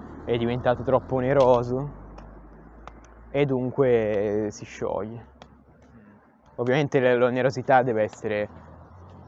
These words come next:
Speaker 1: cioè, non deve essere quella prevedibile, cioè, deve essere quella non prevedibile, ovvio.
Speaker 2: Mentre vendita dei beni di consumo?
Speaker 1: Vendita dei beni di consumo, appunto, è soggetta comunque ai diritti del consumatore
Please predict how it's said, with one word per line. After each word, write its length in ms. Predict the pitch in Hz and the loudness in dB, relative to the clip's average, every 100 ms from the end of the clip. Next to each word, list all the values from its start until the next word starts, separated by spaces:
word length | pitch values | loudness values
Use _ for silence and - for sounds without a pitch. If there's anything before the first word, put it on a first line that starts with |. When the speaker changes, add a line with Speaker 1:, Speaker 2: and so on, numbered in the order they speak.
| - | -12
Speaker 1:
cioè, 180 | - 104 | -6 -4
non 280 | 101 110 | -4 -4
deve 220 | 107 127 127 | 0 4 4
essere 220 | 123 131 | 2 0
quella 180 | 131 113 | 2 2
prevedibile, 680 | - 117 107 107 104 101 98 | 0 -4 -4 -6 -6 -6 -6
cioè, 280 | 95 104 90 | -4 -4 -4
deve 140 | 92 | -6
essere 440 | 95 - 95 95 92 | -8 -10 -12 -12 -10
quella 140 | 104 95 | -8 -8
non 120 | 95 | -10
prevedibile, 640 | - 95 90 98 92 92 92 90 | -10 -10 -8 -10 -10 -14 -18 -18
ovvio. 160 | 101 98 - - _ | -18 -20 -20 -20 _
Speaker 2:
Mentre 300 | 110 113 117 | _ _ -20
vendita 360 | 113 123 127 123 | -20 -20 -20 -20
dei 100 | 120 | -20
beni 180 | 120 123 | -20 -20
di 60 | 123 | -20
consumo? 440 | 120 117 127 127 131 _ _ _ _ _ _ _ _ _ _ _ _ _ | -20 -20 -20 -20 -20 _ _ _ _ _ _ _ _ _ _ _ _ _
Speaker 1:
Vendita 400 | 117 120 123 123 | -6 -4 -2 0
dei 120 | 120 | 0
beni 180 | 117 123 | -2 -4
di 60 | 127 | -4
consumo, 480 | 139 143 - 131 127 | -2 -4 -4 -4 -4
appunto, 460 | - 110 101 120 | -4 -8 -4 -2
è 80 | 98 | -2
soggetta 680 | 98 110 101 110 - 110 98 | -4 -6 -2 -4 -2 -4 -4
comunque 300 | 104 104 104 | -6 -6 -4
ai 40 | 101 | -4
diritti 300 | 101 101 104 | -4 -8 -8
del 140 | 98 | -8
consumatore 880 | 101 98 107 120 123 92 98 101 | -8 -10 -10 -8 -6 -4 -4 -6